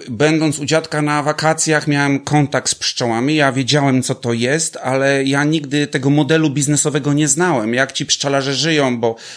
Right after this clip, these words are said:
oni pracują w sezonie, po sezonie robią coś innego i, i jedy-, co było bardzo atrakcyjne dla mnie w tym zawodzie pszczelarza, to, że cały czas dzieje się coś nowego, że nie ma takiego zajęcia fabrycznego, jak ludzie mają na przykład w swoich fabrykach.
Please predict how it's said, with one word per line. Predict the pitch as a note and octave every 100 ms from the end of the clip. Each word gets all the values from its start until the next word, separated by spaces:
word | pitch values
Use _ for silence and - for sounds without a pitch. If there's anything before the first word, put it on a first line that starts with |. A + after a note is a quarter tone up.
| -
oni | A#2+ B2+
pracują | C3 B2+ B2 A#2+
w | C3
sezonie, | - D#3 F3+ E3 C3+
po | -
sezonie | A2 A#2 B2+ C3+
robią | C#3 D3+
coś | D3 D3+ E3
innego | E3 F3 D#3 C#3+ C3
i, |
i | C3+ C#3 C#3+ - - - - B2
jedy-, | D3 D#3+ F#3 -
co | - G3
było | F#3+ D#3+
bardzo | F3 D#3+ E3
atrakcyjne | E3+ E3 - G3+ D#3+
dla | D3 D3
mnie | D3
w | -
tym | D#3
zawodzie | C#3+ D3 D3+ D3
pszczelarza, | - - D#3 E3 E3
to, | D#3+ D#3
że | D#3
cały | - D#3 D#3
czas | - D3 - B2+
dzieje | C#3 D3+ C#3
się | D3
coś | C3+ C#3+ C3+ C#3
nowego, | C3+ D#3 A#2 A2
że | A#2+
nie | C3+
ma | D3 C3+
takiego | C3 C#3+ B2+ C3+ - - - -
zajęcia | A#2+ C#3+ D3 D#3 D#3
fabrycznego, | - D3+ C#3+ C#3 - D#3 C#3+ B2+
jak | B2+ -
ludzie | C3+ C3+ C3+
mają | C3+ C#3
na | C3+ C3
przykład | - - C3 - - -
w |
swoich | - C3 B2+
fabrykach. | - C3+ D3 D#3 G2+ -